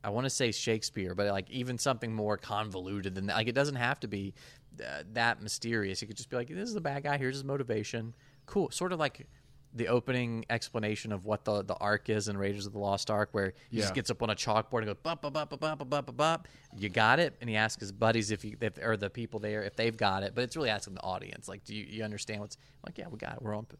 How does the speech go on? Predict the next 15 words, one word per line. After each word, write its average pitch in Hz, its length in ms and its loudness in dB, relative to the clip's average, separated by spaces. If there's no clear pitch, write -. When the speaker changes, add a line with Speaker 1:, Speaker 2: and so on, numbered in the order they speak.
Speaker 1:
just - 140 -8
do 147 100 0
that 95 240 -4
for 104 100 -10
me." 110 240 -10
Because 113 260 0
Speaker 2:
Yeah. 113 60 4
Speaker 1:
I 117 40 4
did, 123 320 2
definitely 123 300 0
was 98 100 -6
like, 95 140 -8
"Wait 107 180 -2
a - 20 -6
minute. 98 300 -8